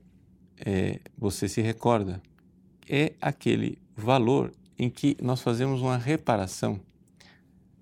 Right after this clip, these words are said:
nas desordens causadas pelo pecado. Então, eu posso fazer penitências, seja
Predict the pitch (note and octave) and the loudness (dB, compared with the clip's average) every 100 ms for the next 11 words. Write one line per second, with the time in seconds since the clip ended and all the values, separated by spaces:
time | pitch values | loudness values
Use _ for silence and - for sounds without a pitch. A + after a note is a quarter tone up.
0 | - _ - A#2 B2 - - A#2+ D#3 C#3+ | -20 _ -2 2 2 0 -4 4 4 4
1 | A2+ A2+ C3+ A#2+ G2 E2 - - - - | 2 2 2 2 -2 -8 -10 -20 -14 0
2 | A2 G#2+ G2 G#2 G#2 G#2 - G#2 - G2+ | 2 2 2 -2 -2 -6 -6 -6 -6 -10
3 | - - - _ _ _ - _ _ _ | -10 -14 -14 _ _ _ -20 _ _ _
4 | - _ - E3 - G3+ - - F3 - | -20 _ -4 0 4 2 2 4 4 4
5 | B2 C3 B2+ - - - G2+ G2 F#2+ A#2+ | 4 4 2 -8 -14 -6 -2 -2 -2 0
6 | A#2 - A2+ A2 - - - _ - _ | 0 0 0 0 -6 -8 -14 _ -20 _
7 | _ - - _ - - C3 B2 G#2 E2+ | _ -20 -20 _ -10 6 8 8 6 2